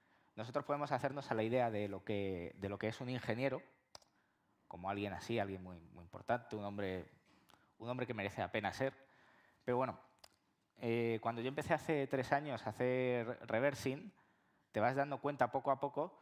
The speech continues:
de que empiezas a ver las cosas de una manera que nadie más ve y que todo el mundo te toma por loco. O sea que más o menos acabas un poco así. Dice, vamos a coger esto y vamos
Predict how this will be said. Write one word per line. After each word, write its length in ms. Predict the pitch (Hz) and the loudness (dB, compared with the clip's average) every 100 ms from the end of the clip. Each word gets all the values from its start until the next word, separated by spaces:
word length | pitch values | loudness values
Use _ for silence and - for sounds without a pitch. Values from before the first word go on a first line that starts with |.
| - _ _ - | -20 _ _ -2
de 120 | 120 | 0
que 80 | 117 | 0
empiezas 320 | 117 123 131 | -2 -2 2
a 40 | |
ver 120 | 143 139 | 4 4
las 160 | 131 | 2
cosas 460 | - 143 147 156 127 | 0 0 2 2 0
de 60 | |
una 160 | 131 135 | -2 0
manera 320 | 127 123 127 | 0 2 2
que 120 | 127 | 2
nadie 400 | 113 123 127 123 120 | 2 2 2 2 2
más 260 | 127 120 | 0 0
ve 300 | 131 143 - - | 0 0 -2 -4
y 160 | 120 | -2
que 180 | 107 107 | 0 0
todo 160 | 127 123 | 0 -2
el 60 | |
mundo 240 | 123 127 113 | -2 -4 -4
te 100 | 107 | -4
toma 240 | 104 98 | -2 -2
por 140 | 107 | -2
loco. 280 | 110 110 92 - - - _ | -2 -4 -6 -12 -20 -20 _
O 80 | - | -6
sea 100 | 120 | -2
que 100 | 113 | 2
más 200 | 117 - | 0 0
o 40 | |
menos 320 | 113 117 123 - | -4 -4 -4 -4
acabas 400 | - 120 110 - | 0 4 4 2
un 100 | 113 | -4
poco 240 | 107 - | -8 -6
así. 240 | - - - - _ _ _ _ _ - - - - _ _ _ - | -8 -10 -16 -20 _ _ _ _ _ -20 -20 -20 -20 _ _ _ -10
Dice, 180 | 123 120 | -6 0
vamos 200 | 120 127 | 0 0
a 80 | 123 | -2
coger 280 | 113 147 | 0 2
esto 400 | 147 - 196 208 - | 2 2 0 0 -4
y 80 | 120 | 2
vamos 340 | 151 175 180 | 4 4 2